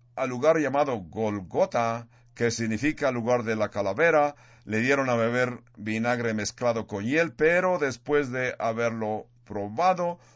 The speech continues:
no quiso beberlo. Cuando lo hubieron crucificado,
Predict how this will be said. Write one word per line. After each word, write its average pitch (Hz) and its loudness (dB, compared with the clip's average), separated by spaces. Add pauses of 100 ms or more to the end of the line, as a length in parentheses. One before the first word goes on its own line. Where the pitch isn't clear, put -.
no 123 -2
quiso 123 -2
beberlo. 104 0 (540)
Cuando 117 0
lo 117 -2
hubieron 185 -2
crucificado, 127 -2